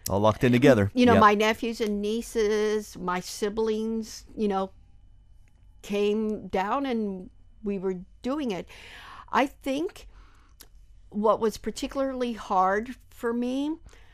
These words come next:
Speaker 2: it was hard losing my dad. I was very fortunate that I got to spend his last, you know, the last hours with him, so that I was there with hospice. And, um, you know, and that's,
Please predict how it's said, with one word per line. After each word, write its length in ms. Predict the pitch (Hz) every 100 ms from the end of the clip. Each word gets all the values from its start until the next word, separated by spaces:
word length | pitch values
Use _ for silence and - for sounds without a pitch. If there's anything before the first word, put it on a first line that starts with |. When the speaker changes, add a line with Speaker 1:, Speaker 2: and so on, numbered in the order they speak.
| - - -
Speaker 2:
it 120 | 269
was 140 | 269 -
hard 380 | 240 220 262
losing 320 | 269 233 247 233
my 160 | 208
dad. 420 | 196 175 180 190 -
I 80 | 202
was 160 | 196
very 400 | - 202 202 214 220 - - - - -
fortunate 760 | 208 208 - 226 220 226 240 _ -
that 120 | 202
I 80 | 185
got 260 | 180 180 -
to 100 | 202
spend 400 | - - 180 170
his 200 | 165 -
last, 440 | 185 170 - - - - - - -
you 160 | 208
know, 200 | 180 170 170
the 100 | 175
last 340 | 165 175 -
hours 520 | - 165 156 156 - -
with 240 | 165 175
him, 360 | - - - - -
so 220 | - 190
that 140 | 180 175
I 160 | 175
was 260 | 185 175 165
there 400 | - 202 196 190
with 180 | 190 185
hospice. 920 | - 180 165 170 - - - 180 - - - - - - - -
And, 600 | - 175 175 170 165 - -
um, 460 | 180 165 156 156 - - - - - - -
you 160 | 240
know, 140 | 220 190
and 160 | 190
that's, 460 | 196 196 - -